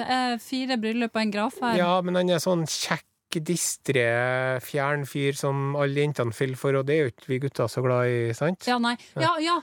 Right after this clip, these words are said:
Speaker 1: så når han
Speaker 2: Så
Speaker 1: kvelver den der juskoppen over hun fantastisk vakre Julia Roberts, for eksempel.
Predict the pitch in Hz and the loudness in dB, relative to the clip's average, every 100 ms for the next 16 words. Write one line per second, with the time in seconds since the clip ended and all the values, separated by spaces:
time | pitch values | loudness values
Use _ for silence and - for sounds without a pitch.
0 | - 330 294 285 285 - 277 294 285 247 | -4 -2 0 2 0 0 0 2 0 0
1 | 214 208 196 220 285 - - 269 _ 185 | -2 -4 -2 -2 -2 -6 -8 -8 _ -6
2 | 170 196 202 165 175 170 160 180 - 233 | -2 -2 0 0 0 -2 -2 -6 -6 -8
3 | - 160 160 190 196 - 190 170 175 190 | -10 -12 -10 -8 -10 -8 -4 -4 -2 -2
4 | 180 170 208 180 151 - 156 160 - | -2 -2 -4 -6 -8 -14 -12 -12 -12